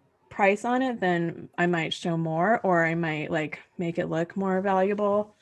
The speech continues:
But that's why in my furniture proposals, I show what their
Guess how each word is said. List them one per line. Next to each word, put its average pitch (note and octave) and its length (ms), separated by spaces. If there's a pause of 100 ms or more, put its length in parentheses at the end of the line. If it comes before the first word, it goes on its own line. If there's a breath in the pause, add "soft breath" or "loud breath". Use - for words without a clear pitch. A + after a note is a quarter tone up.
(1200 loud breath)
But - 180
that's A#3+ 260
why C4+ 160
in A3+ 140
my G#3 180 (200)
furniture A#3 380
proposals, D#4 720
I G#3 100
show G#3 540
what F#3 340
their F3+ 280